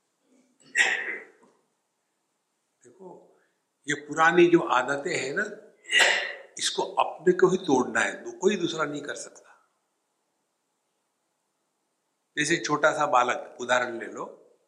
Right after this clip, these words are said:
छोटा सा बालक जब पड़ा है अपने, उम, बिस्तर पर, देखता है, "सब लोग चल रहे हैं यार, मैं क्यों नहीं चलता?"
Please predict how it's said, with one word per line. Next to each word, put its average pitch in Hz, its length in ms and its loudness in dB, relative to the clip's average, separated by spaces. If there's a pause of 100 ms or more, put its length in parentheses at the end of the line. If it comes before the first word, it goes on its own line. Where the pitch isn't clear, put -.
(120)
छोटा 131 240 -4
सा 131 140 -6
बालक 107 400 -6 (760)
जब - 380 -2 (140)
पड़ा 151 200 6
है 165 280 4
अपने, 151 380 2
उम, - 1040 -14
बिस्तर 139 360 2
पर, - 480 -4 (380)
देखता 143 300 0
है, 160 120 2
"सब 165 160 -4
लोग 190 320 0
चल 165 200 0
रहे 127 240 0
हैं 131 60 -2
यार, 127 560 -4
मैं 180 160 0
क्यों 175 220 4
नहीं 160 100 4
चलता?" 135 640 -6